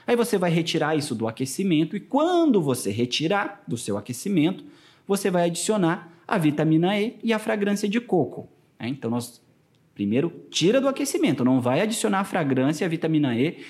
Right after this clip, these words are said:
quando o sistema estiver ainda lá sob aquecimento, tá? É importante você retirar, porque a vitamina E e fragrância são componentes mais sensíveis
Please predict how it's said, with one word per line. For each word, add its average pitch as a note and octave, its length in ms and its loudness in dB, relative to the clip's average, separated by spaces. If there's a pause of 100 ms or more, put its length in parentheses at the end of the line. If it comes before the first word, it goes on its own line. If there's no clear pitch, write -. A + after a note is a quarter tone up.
(140)
quando D3 200 0
o E3+ 40 2
sistema D3+ 500 -2
estiver C#3+ 480 -2
ainda D3+ 460 0
lá B2+ 400 -4 (120)
sob C#3 240 -2
aquecimento, C3 600 -2
tá? A#2+ 100 -4
É A#2+ 40 0
importante A#2+ 400 -2
você G#2+ 200 -10
retirar, D3+ 600 -2 (380)
porque G#3+ 360 0
a G#3 40 0
vitamina D#3 720 0
E G#3+ 300 -2
e B3 300 -2
fragrância C#3 640 0
são F#3 140 -8
componentes D#3 420 -4
mais D#3 200 -2
sensíveis E3 880 -4